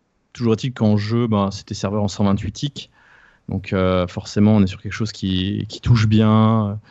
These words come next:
On a fait pas mal de, d'Instagib, donc on avait, euh, pas mal de, pas mal d'occasions de voir un petit peu comment les déplacements fonctionnent, et cetera. On reprend vite ses marques. Et, euh, moi, je suis assez enthousiaste, en fait, quand même.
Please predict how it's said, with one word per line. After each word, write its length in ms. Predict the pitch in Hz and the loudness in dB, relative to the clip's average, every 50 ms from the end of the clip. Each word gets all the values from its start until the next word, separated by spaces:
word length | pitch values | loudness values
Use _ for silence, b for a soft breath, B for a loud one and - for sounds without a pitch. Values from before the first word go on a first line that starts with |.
| B B B B B B | B B B B B B
On 80 | 101 101 | 2 2
a 80 | 101 | 2
fait 140 | 95 104 110 | 2 0 -2
pas 120 | 101 113 107 | 0 2 2
mal 140 | 113 107 | 2 2
de, 360 | 104 104 101 101 101 101 101 101 101 | 2 0 -2 0 0 0 -2 -2 0
d'Instagib, 640 | 113 110 107 - - 113 110 107 110 113 117 107 104 | 0 0 0 0 -2 -4 -2 -2 -2 -4 -4 -2 -2
donc 380 | 95 98 98 98 98 - - | -2 -2 0 -2 -2 -2 -4
on 100 | 101 95 | -4 -2
avait, 220 | 92 92 92 101 101 | -2 -2 -4 -4 -4
euh, 240 | 101 101 98 104 110 123 123 123 - _ _ _ _ _ _ _ _ _ | -4 -2 -4 -4 -6 -6 -6 -8 -12 _ _ _ _ _ _ _ _ _
pas 100 | - 104 | 0 2
mal 260 | 101 104 104 104 104 98 | 4 4 4 2 0 0
de, 560 | 101 98 95 95 95 95 104 107 104 98 - - - 120 123 123 - | 0 -2 -2 -2 -2 -2 -4 -6 -6 -6 -4 -4 -6 -6 -6 -6 -2
pas 80 | 113 98 | 0 2
mal 140 | 104 104 104 | 4 4 4
d'occasions 380 | 110 - 120 110 101 110 117 | 4 2 2 0 2 4 2
de 60 | 117 120 _ _ - | 2 0 _ _ -12
voir 200 | - 107 110 107 | -6 -2 0 2
un 60 | 110 110 | 2 0
petit 140 | 107 - | -2 -2
peu 100 | 107 113 | -8 -6
comment 160 | 107 117 110 107 | 0 2 2 2
les 60 | 104 | 2
déplacements 380 | 107 101 110 101 98 117 110 | 0 0 -4 -4 -2 -2 -2
fonctionnent, 460 | 101 117 110 104 - - - 123 120 117 | 0 0 -2 -2 -2 -2 0 2 2 2
et 60 | 104 | 0
cetera. 280 | - - - 110 110 123 | 0 -4 -4 0 0 2
On 80 | 127 | 2
reprend 320 | 110 101 110 - - 117 110 | 0 0 -4 -6 -4 -4 -2
vite 160 | 104 120 - | -4 -4 -6
ses 160 | - - 117 | -4 0 2
marques. 380 | 110 120 147 - - _ _ _ _ B B B B B B B B B _ _ _ | 2 2 0 -4 -10 _ _ _ _ B B B B B B B B B _ _ _
Et, 160 | 117 95 95 95 | -6 -4 -2 -2
euh, 460 | 92 92 92 92 92 92 101 - - - - 123 | 0 0 -2 -2 -2 -4 -4 -6 -6 -8 -8 -8
moi, 240 | 123 127 123 131 143 | -4 0 2 2 2
je 100 | 139 - | 0 -2
suis 160 | - - - | -8 -4 -2
assez 160 | 165 139 - 208 | -2 0 2 0
enthousiaste, 520 | 202 - - 160 123 113 110 120 - 101 | 0 0 0 -2 -2 -2 -4 -4 -4 -8
en 40 | 92 | -10
fait, 220 | 98 95 - _ - | -10 -12 -16 _ -14
quand 100 | - - | -12 -10
même. 100 | - 117 | -10 -10